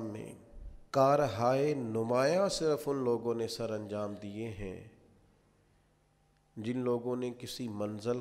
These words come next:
का तयन किया, फिर धूप भी आती रही, रास्ते में तकलीफ़ें भी आती रहीं, फिर बहुत सारे मामलात में घुटन भी महसूस हुई, लेकिन उन्होंने तय किया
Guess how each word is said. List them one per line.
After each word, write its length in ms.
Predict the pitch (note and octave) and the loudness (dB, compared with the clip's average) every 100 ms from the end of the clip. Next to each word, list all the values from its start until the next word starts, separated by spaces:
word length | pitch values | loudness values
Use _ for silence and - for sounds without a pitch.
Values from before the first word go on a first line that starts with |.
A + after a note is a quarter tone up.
| B2 | -2
का 80 | A2+ - | -6 -2
तयन 500 | G#2+ G#2+ G#2 A#2+ A#2+ - | -2 -2 -4 -6 -8 -10
किया, 320 | B2 C3+ C#3+ B2 - - - - - - _ _ _ _ _ _ _ _ | -6 -2 -2 -6 -10 -18 -20 -20 -20 -20 _ _ _ _ _ _ _ _
फिर 140 | - G2+ F#2+ | 0 0 -6
धूप 300 | F#2+ A#2 A#2 | -6 -6 -6
भी 140 | B2 B2+ | 0 2
आती 300 | B2 C3 C3 | 0 -2 -4
रही, 320 | B2 A#2+ B2+ | -4 -4 -6
रास्ते 400 | A2 - - A#2 | -6 -10 -6 -4
में 160 | A2 G#2 | -2 -4
तकलीफ़ें 540 | - G#2 G#2+ G#2+ A#2 A2+ | -6 -10 -8 -8 -8 -6
भी 140 | A#2 | -4
आती 260 | A2+ A2 A#2+ | -4 -4 -8
रहीं, 340 | A2+ G#2 A2 A#2 | -8 -8 -10 -12
फिर 180 | - F#2+ | -12 -8
बहुत 220 | G2+ G#2 | -4 -4
सारे 300 | - G#2+ G2 | -4 -6 -4
मामलात 560 | G2 F#2+ F#2+ F#2+ G2 - | -4 -4 -4 -2 -2 -4
में 180 | G#2+ F#2 | -8 -8
घुटन 340 | G2 F#2 A2+ | -10 -6 -6
भी 140 | B2 B2+ | -4 -6
महसूस 600 | B2 B2 A#2+ C3 B2+ - | -4 -6 -6 -10 -10 -8
हुई, 180 | B2 B2 | -8 -6
लेकिन 300 | A#2 A#2+ C3 | -6 -8 -8
उन्होंने 280 | C3+ C3+ C3+ C3+ - | -4 -4 -4 -8 -4
तय 200 | D#3+ D3+ D#3 D#3 | -2 -2 -4 -6
किया 280 | D#3+ F3+ | 0 2